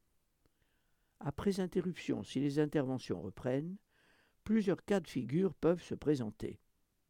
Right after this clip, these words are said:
L'accord de prise en charge est encore valable et la structure planifie, dans un court délai,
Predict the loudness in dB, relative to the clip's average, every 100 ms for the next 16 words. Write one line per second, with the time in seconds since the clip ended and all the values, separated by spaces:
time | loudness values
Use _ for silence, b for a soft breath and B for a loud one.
0 | _ _ _ _ _ _ _ b b b
1 | -6 -2 -2 4 4 4 0 -8 -2 0
2 | 0 -2 -2 -2 -2 -6 -6 -6 -6 -4
3 | -2 -2 -2 -2 -4 -6 b b b 0
4 | 4 4 0 -6 -6 0 2 4 2 0
5 | 0 0 2 -4 -6 -4 -2 -4 B B
6 | B 0 2 2 0 -4 -2 -2 0 2
7 | 4 4 2